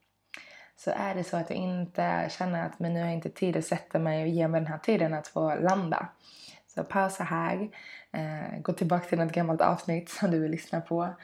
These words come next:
och sen, eh, kom tillbaks, eh, när du känner dig mer redo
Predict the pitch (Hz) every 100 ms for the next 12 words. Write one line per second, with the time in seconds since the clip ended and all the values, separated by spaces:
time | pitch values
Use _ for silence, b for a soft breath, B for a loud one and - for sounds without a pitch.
0 | B B B B 175 - 170 160 165 156
1 | 156 - 190 170 160 165 151 - - -
2 | - - _ 175 160 156 156 160 165 175
3 | 170 170 165 160 170 165 156 156 151 160
4 | 165 160 180 170 -